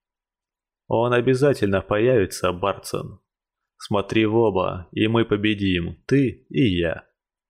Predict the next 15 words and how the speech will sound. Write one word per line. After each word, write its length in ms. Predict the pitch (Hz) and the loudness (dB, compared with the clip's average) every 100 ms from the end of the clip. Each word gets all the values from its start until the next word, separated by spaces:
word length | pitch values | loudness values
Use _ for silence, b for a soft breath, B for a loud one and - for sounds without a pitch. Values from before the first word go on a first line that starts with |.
| _ _ _ - | _ _ _ -8
Ну, 280 | 101 98 107 | -2 -2 0
конечно. 800 | 131 107 92 92 - - - _ _ _ _ _ _ | 0 0 0 -2 -6 -10 -12 _ _ _ _ _ _
Тебе 320 | - 107 120 | -2 2 2
бонус 400 | 104 107 107 - | 2 0 0 -4
от 80 | - | -4
казначейства, 1120 | 113 107 110 - 139 110 95 - 92 92 - _ _ | 0 0 0 0 2 2 0 -4 -4 -4 -8 _ _
а 120 | 98 | -4
мне 280 | 92 107 131 | -2 0 0
от 100 | 110 | 0
тебя 340 | - 90 87 85 | -4 -2 -2 -2
похлопывание 800 | - 123 - 110 - 92 92 90 | -4 -4 -2 -2 0 0 0 -2
по 120 | 95 | -4
плечу, 640 | - 101 95 - 92 87 _ _ _ _ | -4 -6 -6 -6 -8 -10 _ _ _ _
подумал 540 | 107 101 104 98 95 | -2 0 0 0 0
Бартсон, 640 | 92 107 - - - - | -2 -2 -4 -8 -10 -12